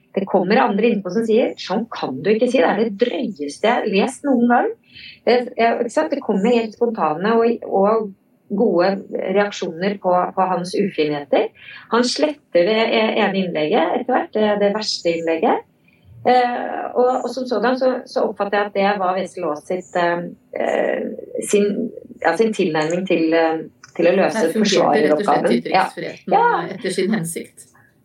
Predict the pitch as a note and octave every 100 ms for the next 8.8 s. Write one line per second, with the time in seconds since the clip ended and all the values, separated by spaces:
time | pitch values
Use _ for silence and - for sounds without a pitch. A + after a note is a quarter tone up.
0 | _ - C#4 D#4+ C4 A3 B3+ B3+ A3+ B3
1 | C4 F#4+ F4+ C#4 C4+ B3+ C4 C4 A3+ G#3
2 | G#3+ A3 B3+ A3+ F3+ F3+ G3+ C4 E4+ C4+
3 | B3+ A#3+ C4 B3+ B3+ B3+ B3+ A#3+ B3 B3
4 | B3+ B3 - B2+ - - - G3+ G3+ B3+
5 | - - - - - C4 A#3+ B3 - -
6 | - A3+ G#3+ D#4+ C#4 F#3+ G3+ A#3+ - -
7 | - F#3 F3 F#3+ G3 G#3 F#3+ G3 _ _
8 | - B3 F#3 C3+ D3 E3+ C#4